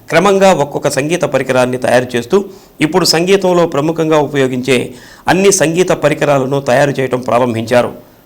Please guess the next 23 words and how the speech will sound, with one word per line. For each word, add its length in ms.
తబలా, 460
డోలక్, 460
కాంగో, 460
జాజ్, 720
కీబోర్డ్, 400
వయోలిన్, 480
సితారా, 680
ఫ్లూట్, 400
కంజీరా, 540
ట్రంపెట్ 540
తదితర 340
సంగీత 360
పరికరాలను 600
తయారు 340
చేస్తున్నారు. 440
ఒంగోలు 340
ప్రగతి 320
కాలనీలో 400
ఉంటున్న 280
దుడ్డు 260
బాబురావు 460
కుటుంబం 440
మొత్తం 420